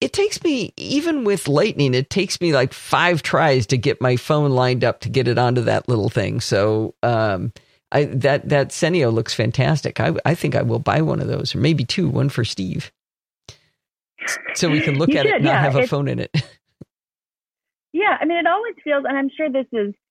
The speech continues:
Speaker 2: the, um, it always feels like I'm, when I'm trying to, I have several stands like that, and it just feels like it's not, it's not, you know, it's damaging the stand a little bit when you're just shoving it in there. But
Speaker 1: Yeah.
Speaker 2: yeah, I, I know. But I, yeah, I don't know what I'm gonna do, 'cause I now, like, I have a really nice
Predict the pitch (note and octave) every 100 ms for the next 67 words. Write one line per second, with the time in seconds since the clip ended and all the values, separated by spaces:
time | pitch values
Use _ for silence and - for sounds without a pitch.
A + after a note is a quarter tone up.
0 | - G3+ F#3+ F3+ - _ _ _ _ -
1 | G3 F#3 E3+ D#3+ - _ - B3+ D#4+ E4+
2 | - A3 _ - B3 A#3+ G#3+ G#3+ F#3+ F#3
3 | E3+ E3 D#3 - F#3+ F#3 G#3+ G3+ G3 F3+
4 | G3+ G3 F#3 - F3+ E3 D#3+ D#3 - E3
5 | D#3+ D#3+ D#3+ D#3 D#3+ F3 F#3 G#3+ - A#3+
6 | A3+ G#3 G3+ G3 - F#3+ F#3+ F#3+ - -
7 | F3+ G3+ F#3 - _ _ - F3+ E3 D#3+
8 | F3 F#3+ E3+ E3 D3+ - E3+ F3+ D3+ C3+
9 | C3+ C#3 C#3+ C3+ D#3+ - - E3 D#3+ D3+
10 | D3+ D3+ C#3 B2 B2+ - - - - E3
11 | D#3+ D3+ - G3 B2+ - - G3 D3+ -
12 | _ _ - F3 E3 - - E3 E3 D#3+
13 | G#3+ G#3+ G#3+ G#3 F#3 G#3+ A3+ G#3+ G#3 G3+
14 | F#3 F3 F3 E3+ - F#3 G3 F3+ F3 F3
15 | - F3+ E3 F3 G3 F#3+ E3+ E3+ E3+ E3+
16 | E3 D#3+